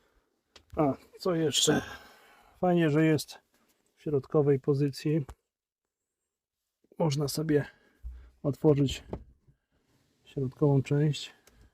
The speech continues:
i luknąć do bagażnika, albo sobie wziąć coś z bagażnika. No, raczej to jako podłokietnik to słabo. Taki materiał.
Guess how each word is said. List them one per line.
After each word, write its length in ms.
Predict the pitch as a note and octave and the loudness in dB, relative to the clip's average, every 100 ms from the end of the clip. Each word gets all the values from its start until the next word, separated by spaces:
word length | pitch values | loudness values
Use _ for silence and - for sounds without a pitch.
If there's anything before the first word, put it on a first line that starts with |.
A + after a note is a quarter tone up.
| _ _ _ _ _ _ _ - - - _ | _ _ _ _ _ _ _ -20 -20 -20 _
i 200 | G3+ G#3 D#3+ _ _ _ _ _ _ _ _ _ _ | 0 2 0 _ _ _ _ _ _ _ _ _ _
luknąć 420 | D#3+ D#3 - D#3 C#3 | -4 -2 -2 -4 -2
do 100 | C#3+ | -2
bagażnika, 720 | C#3+ D3 C3+ D3 C3 B2 - _ _ _ | -2 -2 -2 -4 -6 -10 -12 _ _ _
albo 280 | C3 A#2+ B2+ | -12 -10 -8
sobie 280 | - C#3 C#3 | -8 -6 -4
wziąć 320 | C#3 C#3 C3 | -4 -6 -8
coś 380 | - A2+ _ _ _ _ _ _ _ _ | -12 -16 _ _ _ _ _ _ _ _
z 40 | C#3 | -10
bagażnika. 720 | C3 B2+ B2 A#2+ A2+ - - _ _ - | -6 -4 -6 -6 -10 -14 -20 _ _ -12
No, 280 | D#3+ D3+ D3 | -8 -6 -4
raczej 280 | D3 C3 C#3+ | -6 -6 -4
to 140 | C#3+ - | -6 -4
jako 220 | C#3+ - | -6 -6
podłokietnik 720 | C3+ D3 C#3 C3+ D3+ C3+ C#3+ | -6 -4 -4 -2 -2 -2 -6
to 140 | - D3 | -4 -4
słabo. 460 | - D3 A#2+ A#2+ - _ _ _ _ _ _ _ _ - | 0 -2 -2 -6 -14 _ _ _ _ _ _ _ _ -12
Taki 260 | C3+ B2+ C3 | -10 -8 -6
materiał. 560 | B2+ A#2+ C3+ B2+ B2+ | -6 -6 -6 -4 -4